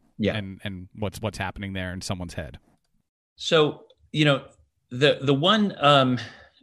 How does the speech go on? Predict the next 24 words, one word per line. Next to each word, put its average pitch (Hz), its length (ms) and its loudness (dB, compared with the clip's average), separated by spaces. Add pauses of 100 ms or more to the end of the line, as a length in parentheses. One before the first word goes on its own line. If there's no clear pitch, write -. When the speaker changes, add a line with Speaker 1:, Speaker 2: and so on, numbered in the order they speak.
(140)
Speaker 1:
I, 131 800 -4
I, 151 280 4
I, 147 200 2
you 151 100 6
know, 135 100 6
people, 175 580 4
when 135 160 4
they 127 120 4
email 131 420 2
me, 110 320 2
when 113 160 0
I 110 60 2
meet 139 220 2
them, 113 300 2
they 113 140 2
still 123 300 0
ask 113 260 -4
me 104 80 0
what 107 160 0
I 101 80 0
think 98 240 -4
happened 110 380 -2
to 92 40 -4
Maura. 92 420 -6